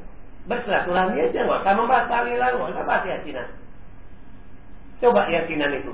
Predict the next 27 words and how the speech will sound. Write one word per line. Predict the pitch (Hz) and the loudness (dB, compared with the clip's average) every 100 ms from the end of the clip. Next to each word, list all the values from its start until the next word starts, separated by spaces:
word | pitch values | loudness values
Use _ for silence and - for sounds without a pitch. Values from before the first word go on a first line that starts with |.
| 123 | 0
yang | 156 | 0
disuruh | 156 156 156 | 0 -4 -2
Rasulullah | 151 143 151 147 156 131 | -2 -2 -2 -2 0 0
baca | 131 135 | 0 -6
surat | 143 135 | -6 -4
Al-Kahfi. | 135 127 139 120 156 147 - - - - - - - - | -4 -4 -2 -4 -4 -6 -6 -12 -12 -12 -12 -12 -12 -6
Dia | 131 170 | -2 -2
nggak | 160 - | -2 -4
suka | 196 - - 127 | -6 -4 -6 -6
disuruh | 120 127 120 | -8 -6 -6
Rasulullah, | 113 - 107 104 | -6 -8 -10 -8
dia | 110 | -6
baca | 95 - | -6 -6
Yasin. | 143 165 165 196 180 - - - - - - - - - - - - - - - | -4 -4 -4 -6 -8 -10 -12 -12 -12 -12 -12 -12 -12 -12 -12 -12 -12 -12 -12 0
Baca | 208 - - - | 4 6 6 6
surat | 262 240 | 4 6
Al-Kahfi, | 226 220 214 - 214 269 - - - | 6 8 6 6 0 -2 -4 -8 -2
orang | 226 294 285 | 4 6 6
yang | 254 240 | 6 4
baca | 277 294 | 4 4
dapat | 220 208 208 214 | 4 4 2 4
pahala | 180 185 185 - - - - 233 | 6 8 8 6 4 -4 0 4
dan | 254 | 4
diberi | 233 220 262 | 2 0 0
cahaya | - 269 262 294 233 | 6 8 8 8 6
oleh | 285 | 6
Allah | 254 262 | 6 6